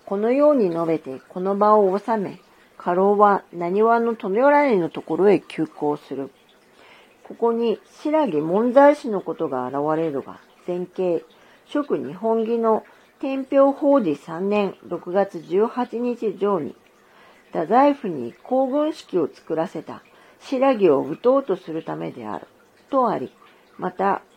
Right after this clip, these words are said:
九月十九日の上に、船五百艘を作ることになった。北陸道諸国に八十九艘、山陰諸道に百四十五艘、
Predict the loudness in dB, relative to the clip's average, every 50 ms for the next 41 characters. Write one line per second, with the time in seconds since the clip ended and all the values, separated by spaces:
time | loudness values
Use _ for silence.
0 | _ _ _ _ _ -12 -6 -2 -2 -2 -2 -2 -8 -12 -6 -4 -2 -2 -2 -2
1 | -4 -6 -4 -6 -6 -4 -4 -4 -2 -4 -6 -6 -6 -6 -6 -4 -6 -6 -10 -12
2 | -16 _ _ _ _ _ _ -20 -20 _ _ -8 -6 -2 0 0 -2 -2 -4 -6
3 | -6 -4 -4 -4 -4 -4 -8 -6 -2 2 2 2 2 2 -4 -8 -6 -2 -2 -2
4 | -2 -4 -6 -6 -6 -6 -4 -4 -6 -6 -8 -10 -12 -14 _ -18 -18 -18 _ _
5 | _ _ -20 _ _ _ _ _ -10 -10 -8 -8 -6 -4 -4 -4 -4 -4 -4 -2
6 | 0 2 2 2 2 0 -4 -8 -4 -2 -2 -2 -2 -6 -10 -14 -14 -16 _ _
7 | _ _ _ _ _ -16 -14 -12 -10 -8 -8 -2 -2 -2 -2 -2 -4 -8 -6 -4
8 | -2 -4 -4 -6 -10 -10 -10 -10 -12 _ _ _ _ _ _ _ _ -6 -4 -2
9 | -2 -2 -2 -2 -2 -2 -4 -4 -2 -2 0 2 2 2 2 0 -2 -6 -10 -14
10 | _ _ _ -12 -10 -6 -4 -2 0 0 0 0 0 -2 -2 -4 -4 -4 -4 -4
11 | -4 -6 -6 -6 -8 -8 -8 -8